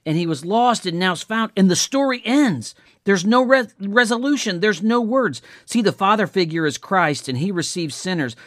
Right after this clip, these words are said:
but the elder brother is the religious leader. Now,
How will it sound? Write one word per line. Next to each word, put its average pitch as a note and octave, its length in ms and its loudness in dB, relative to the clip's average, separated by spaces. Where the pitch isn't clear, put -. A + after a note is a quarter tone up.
but D#3+ 120 -4
the D3 180 -2
elder G3 260 2
brother D#3+ 480 2
is B2+ 140 -4
the D3+ 80 -2
religious D#3 680 -2
leader. D3 440 -4
Now, D#3 200 -2